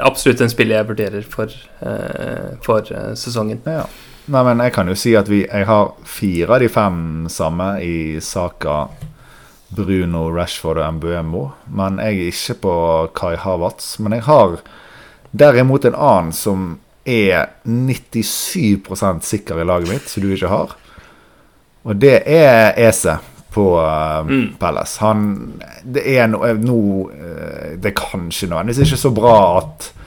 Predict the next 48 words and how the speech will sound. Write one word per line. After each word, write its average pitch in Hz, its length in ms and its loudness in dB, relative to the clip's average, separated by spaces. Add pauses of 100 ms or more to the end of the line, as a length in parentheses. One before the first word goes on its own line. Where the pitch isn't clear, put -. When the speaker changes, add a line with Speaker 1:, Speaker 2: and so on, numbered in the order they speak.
(180)
Speaker 2:
Saha 90 680 0
er 85 420 -2
ute 87 360 -6
med 87 140 -6
tanke 82 260 -4
på 85 360 -2 (280)
hvem 101 200 0
motstander 95 480 0
skal 85 180 -2
fokusere 87 460 -2
på 87 100 -4
og, 80 460 0 (920)
og 92 260 4
dekke 92 320 0
ekstra - 220 -4
opp 110 220 0
og 98 60 2
sånn, 131 240 8
men 104 260 4 (140)
nå 107 200 4
er 113 180 6
jo - 20 -2
bli-, 87 240 -4
jeg - 180 -10
tror 110 220 2
han 110 140 4
blir 117 140 4
den 107 120 6
nye 98 200 4
sånn, 90 260 -2
hva 90 140 -6
skal 90 120 -6
vi 90 160 0
si, 80 60 -6
fancy 101 380 0
talismanen. 87 680 0
Altså, 85 300 -4
han 90 140 -6
har, 95 220 0
er 98 160 2
på 85 380 -2
dødballer 85 400 0
og 80 640 -4
straffer, 85 600 -2
og 82 240 0
han 85 120 -4
har 82 420 2
gode 87 540 0